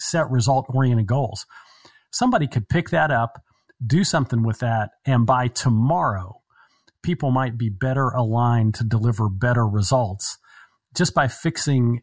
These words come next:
and aligning around what the goals ought to be. Then I can worry about, next week I wor-, I can worry about something else, or next month I can work on a different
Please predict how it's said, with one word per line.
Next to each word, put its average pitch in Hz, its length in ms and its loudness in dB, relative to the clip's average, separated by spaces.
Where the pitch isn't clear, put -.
and 113 280 0
aligning 123 580 2
around 113 600 2
what 135 260 0
the 135 60 0
goals 113 540 -2
ought 127 160 0
to 110 80 -2
be. 98 320 -4
Then 214 220 -2
I 160 100 2
can 127 200 2
worry 151 240 2
about, 120 300 2
next 117 220 0
week 151 160 -2
I 127 100 2
wor-, 123 280 0
I 131 80 -2
can 120 220 2
worry 135 180 2
about 120 220 2
something 123 280 0
else, 127 380 -2
or 131 240 2
next 160 320 0
month 127 420 0
I 120 120 -4
can 117 180 0
work 127 220 -2
on 127 160 2
a 107 60 2
different 113 500 -2